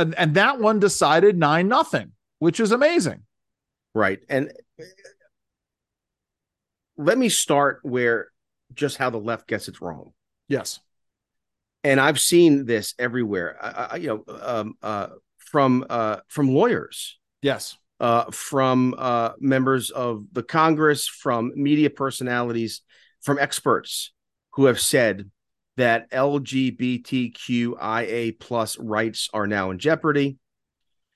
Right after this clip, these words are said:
Speaker 2: Uh, it's been everywhere. Uh, we've seen, uh, uh, uh, in places like Slate and Salon and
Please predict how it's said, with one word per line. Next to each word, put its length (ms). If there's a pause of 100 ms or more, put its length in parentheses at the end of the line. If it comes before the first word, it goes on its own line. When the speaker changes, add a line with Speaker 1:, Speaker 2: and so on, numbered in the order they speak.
(200)
Speaker 2:
Uh, 360 (720)
it's 220
been 180
everywhere. 520 (1080)
Uh, 280
we've 300
seen, 480
uh, 360
uh, 200
uh, 180
in 140
places 420
like 160
Slate 460
and 120
Salon 680
and 320